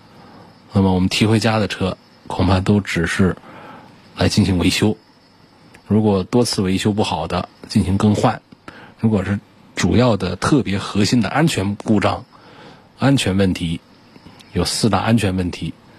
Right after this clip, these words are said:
呃，在这个六十天三千公里之内的，也可以提出退换车。所以基本这，像这种情况呢，肯定是第一点呢，就是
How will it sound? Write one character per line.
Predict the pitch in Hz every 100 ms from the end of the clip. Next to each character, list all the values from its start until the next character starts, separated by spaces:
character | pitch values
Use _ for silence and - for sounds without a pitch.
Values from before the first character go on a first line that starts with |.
| - - - -
呃， | 87
在 | - 98 87
这 | 90 87
个 | 87 85 85 - - - - - - - - - - - - - - - - -
六 | 120 117
十 | 92
天 | 107
三 | 101 123
千 | 113 117
公 | 117
里 | 104
之 | 85 107
内 | 127 110
的， | 80 - _
也 | - 92
可 | -
以 | 87
提 | - 92
出 | - -
退 | -
换 | 98 -
车。 | 87 - - - - - - - - - - - - - -
所 | -
以 | 92
基 | 113
本 | 101 85
这， | -
像 | 87 110
这 | 104 113
种 | 95
情 | - 95
况 | 101 92
呢， | 87
肯 | - 95
定 | 123 165
是 | 147 113 87 - - - - _ -
第 | 170
一 | 202
点 | 160 - 90
呢， | 92
就 | 101
是 | 92 90